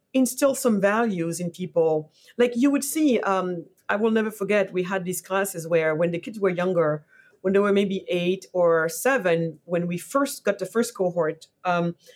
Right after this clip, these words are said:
and they were reading these counts, you know, counts are like, almost like your fake stories or fairy tales or whatever, and then reading about a king who would imprison, uh, the people he would imprison into the walls and all of that,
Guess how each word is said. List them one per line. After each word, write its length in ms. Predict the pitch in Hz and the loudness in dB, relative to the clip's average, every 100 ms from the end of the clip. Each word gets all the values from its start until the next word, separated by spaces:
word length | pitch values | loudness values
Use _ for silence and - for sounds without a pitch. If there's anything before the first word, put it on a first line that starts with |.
| _ _ _ _ _ _ _ _ | _ _ _ _ _ _ _ _
and 200 | 220 220 | 0 4
they 80 | 226 | 4
were 180 | 226 226 | 4 2
reading 440 | 247 302 330 311 | 2 0 0 0
these 360 | 226 196 - - | 0 0 -4 -8
counts, 560 | - 233 175 208 - - | -4 -2 0 -2 -6 -2
you 60 | 220 | 0
know, 100 | 208 | 0
counts 400 | - 220 226 196 | 0 -2 0 0
are 80 | |
like, 200 | 180 170 | 0 0
almost 260 | 156 185 185 | 0 -2 -2
like 160 | 175 - | -4 -2
your 140 | 175 | -4
fake 340 | 170 - 190 - | -4 -2 -2 -4
stories 340 | - 185 185 | -2 0 0
or 80 | 165 | -2
fairy 380 | - 190 185 190 | 0 0 0 -2
tales 420 | - 175 175 170 | -2 0 -2 -2
or 60 | |
whatever, 500 | 165 262 269 180 175 - - - - _ | 0 2 2 2 0 -4 -20 -20 -20 _
and 160 | 240 240 | 2 4
then 340 | 247 240 233 - - | 4 4 2 0 -6
reading 480 | 180 262 285 330 320 | -2 0 0 0 0
about 500 | 202 208 208 202 - _ _ _ - | 2 2 2 0 -4 _ _ _ -4
a 40 | |
king 600 | 240 - 302 269 214 196 - _ - - | -2 0 2 2 2 0 -2 _ -16 -2
who 360 | 262 254 247 240 | 2 4 2 0
would 220 | 202 220 220 | -4 -2 -4
imprison, 840 | 214 - 311 277 208 196 190 196 _ _ | -4 -4 -4 0 0 0 -2 -6 _ _
uh, 140 | 208 208 | -2 -2
the 100 | 196 | -2
people 300 | 233 240 240 | -4 0 0
he 140 | 214 | 0
would 120 | 196 | -2
imprison 400 | 185 - 277 226 | -4 -4 -2 0
into 320 | - 214 202 190 | -2 -4 -4 -4
the 120 | 180 | -2
walls 540 | 175 233 247 247 240 | 0 2 4 4 2
and 80 | 202 | 2
all 100 | 196 | 2
of 60 | 196 | 2
that, 200 | 190 | 0